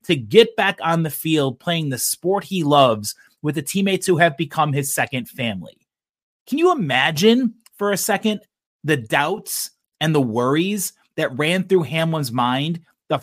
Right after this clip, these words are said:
first time he lined up on defense or ran down the field as part of Buffalo's special teams unit? He had to have been thinking,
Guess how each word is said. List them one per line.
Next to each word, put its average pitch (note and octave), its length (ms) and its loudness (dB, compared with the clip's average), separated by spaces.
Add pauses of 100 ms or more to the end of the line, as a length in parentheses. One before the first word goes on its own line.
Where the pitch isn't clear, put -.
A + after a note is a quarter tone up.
(140)
first E3+ 300 2
time E3 280 0
he D#3+ 180 -2
lined C#3 380 0
up C#3+ 160 0
on A2+ 220 2
defense G#3 680 -2 (420)
or C#3+ 160 4
ran F3 260 4
down E3+ 220 2
the D3+ 80 -2
field D#3 320 0
as C#3 100 -2
part D3+ 240 0
of B2+ 160 -4
Buffalo's C3+ 460 -2
special C3 380 -6
teams D#3 460 -4
unit? A3+ 360 0 (720)
He A#3 140 2
had B3+ 300 4
to B3 120 2
have F#3+ 80 6
been E3+ 160 2
thinking, A2+ 540 -2